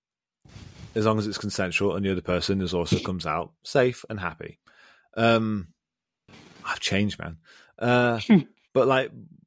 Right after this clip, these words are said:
Speaker 1: you know, when people are drilling and you, like, you know, uh, make them do push-ups and stuff like that, like, you know, if you're late, like, the fuck, why? This isn't boot camp. I just fucking won't come back then.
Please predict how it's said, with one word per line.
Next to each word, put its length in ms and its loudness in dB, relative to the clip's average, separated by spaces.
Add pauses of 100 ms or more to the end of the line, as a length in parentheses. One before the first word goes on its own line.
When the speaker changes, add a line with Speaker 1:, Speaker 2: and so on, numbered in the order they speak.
(240)
Speaker 1:
you 100 -6
know, 100 0
when 120 0
people 220 0
are 40 6
drilling 380 2
and 120 -4
you, 100 -2
like, 200 -2
you 100 -4
know, 260 -4 (960)
uh, 580 -2 (160)
make 200 2
them 100 -4
do 140 0
push-ups 500 -2
and 100 -4
stuff 180 -6
like 160 -2
that, 180 0
like, 180 -4
you 60 -8
know, 60 -6
if 120 -8
you're 100 -2
late, 340 0 (320)
like, 360 -2 (500)
the 60 -20
fuck, 340 -4
why? 500 0
This 120 -8
isn't 360 0
boot 240 2
camp. 400 -8 (1200)
I 80 -2
just 160 -6
fucking 440 -2
won't 200 2
come 180 -4
back 300 -4
then. 220 -8